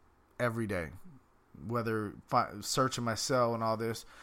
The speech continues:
And then, and then I learned something when I, I actually went out to the community and got a job later, but I, that'll, it'll come to that.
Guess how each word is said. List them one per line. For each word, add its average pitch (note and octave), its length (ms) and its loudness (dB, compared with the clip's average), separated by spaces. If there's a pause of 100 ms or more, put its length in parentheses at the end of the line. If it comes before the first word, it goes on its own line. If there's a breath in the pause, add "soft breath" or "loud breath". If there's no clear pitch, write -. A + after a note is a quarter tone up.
(280 loud breath)
And E3+ 140 6
then, G3 140 8
and E3+ 220 4
then G#3+ 140 8
I A3 100 12
learned G#3 320 8
something D3 480 2
when C#3 120 0
I, C3 120 4
I B2+ 480 2
actually D3+ 380 6
went C3+ 180 0
out C3 180 2
to - 100 -4
the B2 80 -4
community C3+ 400 -2
and A#2+ 100 -4
got A#2+ 140 0
a A2 60 -2
job C3+ 340 4
later, A2+ 240 -2
but A2+ 300 -6
I, B2+ 140 0 (520)
that'll, C3 340 2
it'll C3 160 -2
come C3 240 0
to A#2 100 -4
that. G#2+ 300 -2